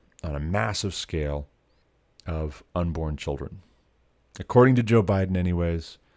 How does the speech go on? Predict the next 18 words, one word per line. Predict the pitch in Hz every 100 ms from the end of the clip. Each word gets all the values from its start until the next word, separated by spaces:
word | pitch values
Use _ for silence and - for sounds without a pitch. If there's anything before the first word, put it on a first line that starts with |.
| _ _ _ _ _
the | 85
Pope | - 101 -
has | -
put | - -
that | 85 82
to | -
rest | 78 73 71 - - -
and | 78
said, | 73 76 71 69 - _ -
"You | 90
should | - 78
keep | - 80 -
receiving | - - 69 67
communion. | - 69 65 69 - 98
You're | 139
a | 117
good | 160 -
Catholic. | - - - -